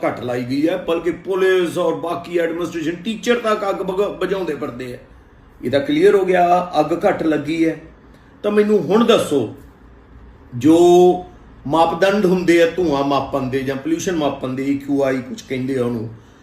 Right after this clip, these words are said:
ਦਿੱਲੀ ਦੇ ਵਿੱਚ ਉਹ ਵੱਧ ਗਿਆ ਹੈ ਫਿਰ ਤੋਂ,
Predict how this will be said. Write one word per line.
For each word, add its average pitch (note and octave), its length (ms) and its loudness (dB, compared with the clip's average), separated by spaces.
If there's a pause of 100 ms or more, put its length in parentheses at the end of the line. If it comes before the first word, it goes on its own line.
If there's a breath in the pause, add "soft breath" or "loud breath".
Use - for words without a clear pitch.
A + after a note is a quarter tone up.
(180 soft breath)
ਦਿੱਲੀ A#3+ 420 4
ਦੇ D4 120 6
ਵਿੱਚ C4+ 280 4
ਉਹ A#3 100 8
ਵੱਧ C3+ 260 0
ਗਿਆ D3 240 2
ਹੈ - 160 -6 (680)
ਫਿਰ F3+ 200 6
ਤੋਂ, F3+ 320 -2